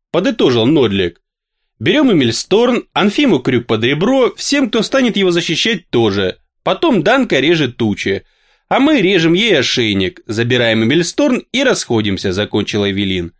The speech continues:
«Замечательный план», кивнул клоун. Глаза у него стали точно у готовой к броску змеи. Неясно только, у кого останется меч.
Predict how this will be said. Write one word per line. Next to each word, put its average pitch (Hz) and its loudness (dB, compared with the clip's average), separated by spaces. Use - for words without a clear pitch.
«Замечательный 131 0
план», 101 -2
кивнул 107 -2
клоун. 95 -2
Глаза 220 2
у 165 4
него 117 2
стали 220 -2
точно 233 -2
у 190 2
готовой 180 2
к 123 -4
броску 131 0
змеи. 117 0
Неясно 254 0
только, 269 0
у 220 0
кого 202 2
останется 170 0
меч. 139 0